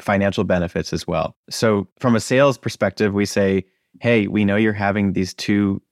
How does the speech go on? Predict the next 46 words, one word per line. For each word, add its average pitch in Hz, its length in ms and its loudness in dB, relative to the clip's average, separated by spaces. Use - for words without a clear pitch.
really 101 220 2
big 98 240 0
problems, 95 540 0
and 95 320 0
we 101 220 2
actually 98 260 -2
can 90 180 -2
help 92 280 -2
address 92 300 -2
them 87 160 -4
directly." 85 560 -4
So - 120 -2
that 98 160 2
has 110 140 0
helped 117 180 -2
a 123 60 2
lot. 123 280 2
And 113 120 2
the 110 100 4
other 127 160 4
thing 110 340 0
is 104 320 0
a 101 100 -2
lot 101 240 2
of 107 140 -2
sales 95 440 -2
in 90 280 0
healthcare 90 460 0
is 90 180 -4
about 90 260 0
social 101 360 0
proof. - 420 -2
So 95 380 0
now 107 160 2
that 107 120 2
we 101 100 -2
have 107 440 0
multiple 107 440 2
partners, 95 580 -2
someone 131 260 2
has 117 120 2
told 113 180 0
me 110 80 2
once 104 260 -2
that 98 160 -2
the 101 240 0